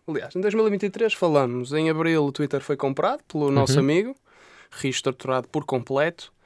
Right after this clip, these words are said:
Speaker 1: Netflix combateu a partilha de contas, também já falamos deste assunto, se bem
Speaker 2: Também
Speaker 1: se
Speaker 2: já
Speaker 1: recordam.
Speaker 2: falamos.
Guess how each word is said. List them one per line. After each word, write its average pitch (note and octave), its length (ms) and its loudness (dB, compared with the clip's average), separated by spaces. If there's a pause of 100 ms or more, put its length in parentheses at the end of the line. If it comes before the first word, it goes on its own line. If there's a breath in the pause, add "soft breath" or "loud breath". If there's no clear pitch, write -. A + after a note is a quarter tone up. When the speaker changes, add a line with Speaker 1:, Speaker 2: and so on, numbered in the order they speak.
(400)
Speaker 1:
Netflix F3+ 520 2
combateu D#3 400 2
a D3+ 60 4
partilha D3+ 340 0
de - 80 -4
contas, - 440 -2
também B2+ 180 0
já B2 140 -2
falamos C3 320 -2
deste C3+ 200 -8
assunto, D3+ 340 -8
se - 240 -12
bem A2 100 2
Speaker 2:
Também F#2+ 120 2
Speaker 1:
se G2 60 2
Speaker 2:
já A2 60 2
Speaker 1:
recordam. A#2+ 340 2
Speaker 2:
falamos. - 120 -14